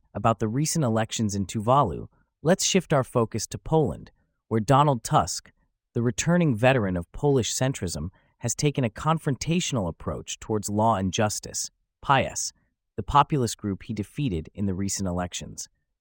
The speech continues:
This is a stark contrast to his first stint as the country's prime minister, which was characterized by a conciliatory attitude. Joining us now is James,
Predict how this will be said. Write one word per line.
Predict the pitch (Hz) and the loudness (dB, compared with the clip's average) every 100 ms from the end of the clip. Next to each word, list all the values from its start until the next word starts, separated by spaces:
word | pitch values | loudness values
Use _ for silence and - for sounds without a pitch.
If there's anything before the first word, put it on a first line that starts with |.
| _ _ _ _ - | _ _ _ _ -6
This | 160 196 | 0 2
is | 175 | 2
a | |
stark | 147 - 151 143 - | 2 2 4 2 2
contrast | 131 123 - 80 - - | 0 0 0 -6 -6 -6
to | 113 | -4
his | 101 | -4
first | - 143 143 | -4 -2 -2
stint | - - 82 - - | -2 -4 -6 -6 -10
as | 101 | -8
the | 107 | -6
country's | - 113 107 95 | -4 -4 -4 -8
prime | - 98 95 | -4 -2 2
minister, | 131 131 - - - _ _ _ | 2 0 -4 -12 -18 _ _ _
which | 123 - | -8 -6
was | 117 | -8
characterized | - 170 170 - 104 85 92 - - | 0 2 2 2 0 0 -2 -6 -2
by | 95 | -2
a | |
conciliatory | 92 117 - 156 143 107 - 95 87 - | -4 -6 -2 0 2 0 -2 -6 -6 -4
attitude. | 110 110 90 - - - _ _ _ _ _ _ _ _ - | -4 -2 -4 -10 -14 -20 _ _ _ _ _ _ _ _ 2
Joining | 190 220 202 | 6 6 4
us | - | 4
now | 156 135 123 | 4 4 2
is | 104 | 0
James, | - 139 87 - | 0 2 0 -4